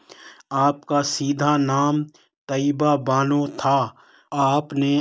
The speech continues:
अपनी इब्तदाई तालीम अलीगढ़ से ही हासिल की और क़याम पाकिस्तान के बाद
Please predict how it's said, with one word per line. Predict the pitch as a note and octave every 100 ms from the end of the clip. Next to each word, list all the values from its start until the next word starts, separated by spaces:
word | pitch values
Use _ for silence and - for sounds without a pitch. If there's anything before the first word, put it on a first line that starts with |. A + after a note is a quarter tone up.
| -
अपनी | C3+ - C#3+ D3 D3+
इब्तदाई | D3+ - C#3+ B2+ C3+ C#3+ D3+ D3
तालीम | C3 C3 C3+ C#3+ D3 D3
अलीगढ़ | C#3 C3+ C#3+ D3 C#3+ C#3+ C#3+ C#3 -
से | - - C3+ D3
ही | A#2+ C#3 D3
हासिल | A#2+ C#3 C#3 D3 C#3+ -
की | C#3+ C#3 A#2+ - - - _ -
और | C3+ C#3 D3+ D3+
क़याम | C#3 C3+ C#3 C#3+ D3+ D3
पाकिस्तान | C#3 C#3 C#3 D3 - C#3+ C#3+ D3
के | C#3+ C#3+ B2+
बाद | C3 C3+ C#3+ C#3